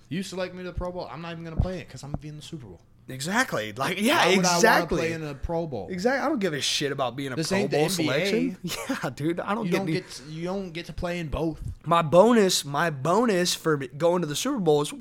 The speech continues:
Speaker 2: way higher than going to the Pro Bowl.
Speaker 1: Yeah.
Speaker 2: I don't care. That's just, I cannot believe that Lamar turned that down, dude. That blows my mind.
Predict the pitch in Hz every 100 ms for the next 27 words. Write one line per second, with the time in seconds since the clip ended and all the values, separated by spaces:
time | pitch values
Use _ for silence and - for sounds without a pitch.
0 | - 359 311 339 208 151 139 135 135 139
1 | 165 208 175 123 104 - 170 339 127 101
2 | 104 175 196 - 98 92 87 80 78 320
3 | 208 139 - - 123 131 214 262 - -
4 | _ _ _ _ - - 147 - 127 -
5 | - - 98 - 131 - 151 117 80 104
6 | 98 98 101 - - 113 98 - 101 90
7 | 90 98 92 90 92 90 - - - -
8 | _ _ _ _ _ _ _ _ _ _
9 | _ _ _ - 117 110 113 113 101 101
10 | 95 92 92 87 85